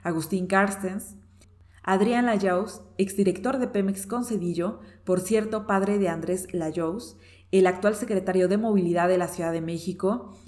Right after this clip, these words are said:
a su vez hijo de la reconocida investigadora Soledad Loaesa.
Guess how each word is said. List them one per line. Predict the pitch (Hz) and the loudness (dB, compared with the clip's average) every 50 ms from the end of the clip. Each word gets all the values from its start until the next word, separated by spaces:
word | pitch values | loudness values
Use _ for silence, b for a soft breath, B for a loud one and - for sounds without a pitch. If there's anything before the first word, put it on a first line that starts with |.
| B B | B B
a | 180 175 | -8 -2
su | - 196 | 2 4
vez | 196 202 202 202 | 4 4 4 2
hijo | 247 - - 247 | 0 0 0 2
de | 226 202 | 2 4
la | 185 170 | 4 2
reconocida | 170 175 - 180 165 170 165 - 196 196 | 2 0 -2 -4 -4 -4 -2 0 2 2
investigadora | 202 196 185 180 190 - - 170 165 170 175 180 185 196 190 | 2 2 0 0 -2 -4 -4 -2 0 0 2 2 0 0 -2
Soledad | - 180 165 165 165 165 170 170 | -2 -2 -2 0 0 0 0 0
Loaesa. | 170 156 151 147 - - - - - | 0 -2 -2 -4 -6 -10 -12 -14 -14